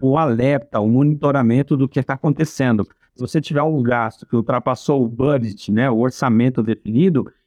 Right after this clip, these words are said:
alguém vai ser alertado e alguém vai ter que tomar uma atitude, nem que seja só olhar e falar, "Não, tá tudo certo, é isso mesmo. Era pra acontecer isso, a gente fez uma campanha de Natal e aumentou o consumo no site." Não, a gente não tá fazendo nada e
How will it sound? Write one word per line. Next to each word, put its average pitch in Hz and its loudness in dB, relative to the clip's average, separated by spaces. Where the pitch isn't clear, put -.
alguém 131 0
vai 175 2
ser 165 -4
alertado 151 0
e - 2
alguém 143 0
vai 131 2
ter 131 -4
que 131 -10
tomar 139 -4
uma 139 -2
atitude, 107 0
nem 131 2
que - -20
seja 123 0
só 131 -2
olhar 127 2
e - -6
falar, 147 0
"Não, 147 0
tá 151 0
tudo 190 0
certo, 104 -2
é 127 2
isso 131 0
mesmo. 95 2
Era 135 -2
pra 139 -6
acontecer 127 0
isso, 101 0
a 101 2
gente 110 0
fez 113 0
uma 110 0
campanha 110 -2
de 104 -2
Natal 151 0
e 135 0
aumentou 131 2
o 127 -2
consumo 131 0
no 135 0
site." 104 -4
Não, 135 0
a 110 -8
gente 117 -4
não 170 0
tá 165 -2
fazendo 156 2
nada 156 2
e 135 0